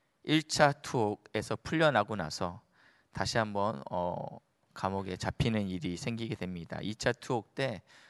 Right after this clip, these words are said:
죽음을 앞두고 사랑하는 아들 디모데에게 쓰여진,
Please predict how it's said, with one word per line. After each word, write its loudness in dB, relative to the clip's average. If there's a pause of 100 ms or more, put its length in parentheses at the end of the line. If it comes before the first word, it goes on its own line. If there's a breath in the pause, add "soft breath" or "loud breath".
(140 soft breath)
죽음을 -2
앞두고 0
사랑하는 2
아들 -2
디모데에게 -4
쓰여진, -8